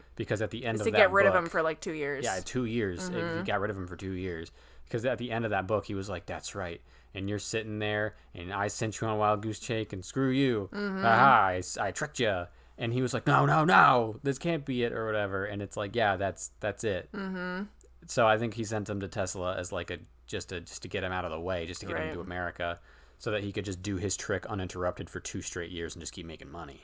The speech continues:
Speaker 2: Mm-hmm.
Speaker 1: And then, um, when he was there, Tesla actually figured out a, a pseudo way to do the trick.
Speaker 2: Right, but I don't think he was necessarily intentional. He didn't
Speaker 1: Right.
Speaker 2: really know that
Speaker 1: He
Speaker 2: it was
Speaker 1: didn't know
Speaker 2: going
Speaker 1: it
Speaker 2: to work the
Speaker 1: all
Speaker 2: way
Speaker 1: was
Speaker 2: it
Speaker 1: gonna
Speaker 2: did.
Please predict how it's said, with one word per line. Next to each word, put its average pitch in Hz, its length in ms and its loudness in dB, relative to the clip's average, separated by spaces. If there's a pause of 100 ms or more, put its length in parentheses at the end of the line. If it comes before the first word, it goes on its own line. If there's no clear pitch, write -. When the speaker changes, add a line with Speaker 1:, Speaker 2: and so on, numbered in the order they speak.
(120)
Speaker 2:
Mm-hmm. 190 400 -4 (160)
Speaker 1:
And 104 200 -2
then, 98 300 -2
um, 90 500 -4
when 101 140 -4
he 101 120 -2
was 92 120 -4
there, 95 240 0
Tesla 90 340 -4
actually 87 220 -6
figured 95 400 -6
out 90 180 -2
a, 85 120 -2 (100)
a 101 120 -8
pseudo 95 580 -2
way 87 300 -4
to 90 100 -12
do 90 240 -8
the 87 100 -12
trick. - 480 -8 (1120)
Speaker 2:
Right, 208 600 4
but 214 100 4
I 196 120 10
don't 226 160 2
think 214 160 0
he 196 80 2
was 180 100 -2
necessarily 170 880 -4
intentional. 165 760 -8
He 202 200 -6
didn't 196 140 0
Speaker 1:
Right. 185 60 -2
Speaker 2:
really 180 180 0
know 165 580 2 (120)
that 175 100 0
Speaker 1:
He 165 40 2
Speaker 2:
it 165 40 2
was 165 80 -2
Speaker 1:
didn't 117 100 -6
know 180 60 2
Speaker 2:
going 165 80 2
Speaker 1:
it - 60 -2
Speaker 2:
to 185 100 -4
work 165 220 2
the 196 80 4
Speaker 1:
all 180 80 2
Speaker 2:
way 160 120 0
Speaker 1:
was 151 100 -2
Speaker 2:
it - 40 -2
Speaker 1:
gonna - 80 -6
Speaker 2:
did. 156 100 0